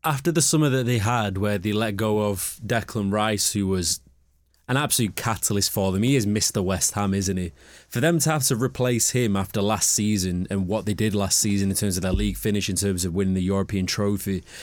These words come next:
it was always gonna be a season of, I think, a little bit of turbulence because they went and signed Edson Alvarez from Ajax, who I still,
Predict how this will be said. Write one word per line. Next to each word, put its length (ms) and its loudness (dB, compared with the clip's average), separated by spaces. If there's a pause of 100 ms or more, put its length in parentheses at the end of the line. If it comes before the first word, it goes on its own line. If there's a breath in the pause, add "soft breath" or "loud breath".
(180 loud breath)
it 100 0
was 100 2
always 180 2
gonna 160 2
be 120 2
a 60 4
season 440 2
of, 100 2
I 80 2
think, 220 -2
a 60 0
little 240 0
bit 140 0
of 100 -2
turbulence 580 0
because 320 -2
they 100 -2
went 220 0
and 100 -2
signed 440 0
Edson 320 0
Alvarez 680 0 (280 loud breath)
from 200 -2
Ajax, 460 0
who 80 0
I 40 0
still, 540 2